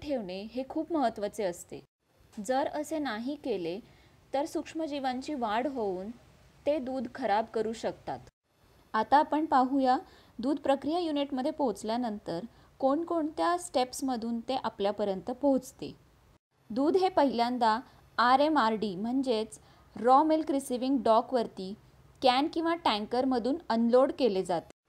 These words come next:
त्यानंतर प्रत्येक लॉटमधून दुधाचा एक नमुना घेतला जातो,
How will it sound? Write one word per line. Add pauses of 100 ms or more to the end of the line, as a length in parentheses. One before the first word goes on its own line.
(440)
त्यानंतर
प्रत्येक
लॉटमधून (340)
दुधाचा
एक
नमुना
घेतला
जातो,